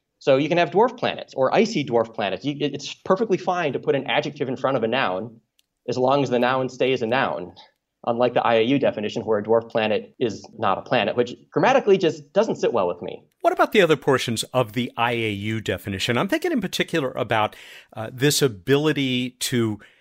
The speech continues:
Speaker 2: if you're a planet, you've cleared the space around you. Do you have a problem with that?
Speaker 1: Right. Um, I do a little bit because that tends to exclude,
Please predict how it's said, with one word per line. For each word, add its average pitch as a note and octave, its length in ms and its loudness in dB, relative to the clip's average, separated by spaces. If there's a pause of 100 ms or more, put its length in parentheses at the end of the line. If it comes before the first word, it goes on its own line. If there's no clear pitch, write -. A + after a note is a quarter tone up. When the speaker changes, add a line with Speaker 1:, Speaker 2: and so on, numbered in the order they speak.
Speaker 2:
if C3+ 220 -4
you're A#2+ 100 4
a A2 60 0
planet, A2+ 440 -2
you've C#3 300 0
cleared F#3 640 4
the G#3 100 4
space - 680 -2
around G#2 800 -2
you. D#2 180 -10
Do G#2 80 -6
you F#3 80 0
have G3+ 80 -6
a F3 60 -4
problem D#3+ 400 0
with A#2+ 140 -6
that? - 260 -8 (340)
Speaker 1:
Right. A#2 400 2
Um, F#3 220 4
I E3+ 80 0
do A3 220 0
a - 20 6
little D#3+ 280 4
bit A2 200 -2
because D3 320 -4
that D#3 180 0
tends F#3+ 280 -4
to E3+ 160 -2
exclude, D3 760 -2